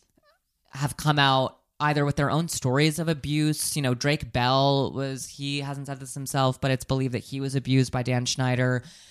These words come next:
There have been other people who have come out against Dan Schneider, have actually named him. And the other piece of this story is that many people also in all of this research that I did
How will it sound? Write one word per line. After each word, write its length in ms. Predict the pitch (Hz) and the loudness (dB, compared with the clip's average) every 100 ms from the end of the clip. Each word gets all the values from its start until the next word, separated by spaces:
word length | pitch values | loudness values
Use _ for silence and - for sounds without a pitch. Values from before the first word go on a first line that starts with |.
| - - | -8 2
There 120 | 156 | 4
have 240 | 156 131 | 4 0
been 300 | - 131 139 | 0 2 2
other 240 | 131 127 123 | 4 4 2
people 380 | - 127 127 123 | 0 -4 -2 0
who 100 | 123 | -2
have 140 | - | -2
come 200 | 135 131 | -4 -2
out 280 | 120 123 - | 2 4 2
against 400 | 123 117 120 - | -2 -6 -6 -2
Dan 180 | 123 120 | -2 -2
Schneider, 500 | - 123 120 120 117 | -2 -2 0 0 0
have 220 | 120 120 | -2 -4
actually 340 | 113 120 135 120 | -4 -4 -4 -4
named 280 | 117 120 | -4 -4
him. 320 | 127 120 120 120 - - - - - _ 147 | -4 -2 0 -2 -6 -20 -20 -20 -20 _ 0
And 600 | 151 147 143 135 - 117 | 4 4 4 2 2 2
the 200 | 139 - | 4 6
other 560 | 147 151 139 135 - _ _ - | 6 6 4 2 -2 _ _ -6
piece 260 | 139 131 | -2 0
of 80 | 123 | 2
this 160 | 123 - | 0 2
story 320 | 131 127 123 | 2 4 4
is 140 | 120 | 0
that 400 | - 123 117 - | 2 4 2 0
many 340 | 127 127 135 135 | -2 0 0 -2
people 300 | 131 - 123 | -4 0 2
also 580 | 120 - 120 - 120 | 4 4 2 2 4
in 80 | 120 | 4
all 220 | 120 120 | 4 4
of 100 | 120 | 4
this 240 | 117 117 - - _ _ - | 2 0 -2 -12 _ _ -12
research 640 | 120 127 131 131 123 - | 0 4 6 6 4 4
that 100 | 123 | 2
I 80 | 123 | 2
did 400 | 120 127 123 | 2 2 2